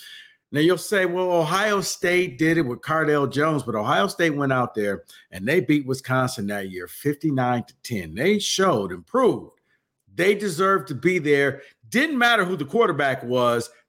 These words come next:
they were able to get the job done. Florida State,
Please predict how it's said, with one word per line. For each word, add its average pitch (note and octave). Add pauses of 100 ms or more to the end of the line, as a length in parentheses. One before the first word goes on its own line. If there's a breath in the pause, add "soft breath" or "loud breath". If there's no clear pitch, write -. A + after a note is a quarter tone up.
(120)
they D3+
were D#3+
able C#3+
to B2+
get C#3+
the A2+
job C#3+
done. D#3+ (580 soft breath)
Florida A#3
State, F3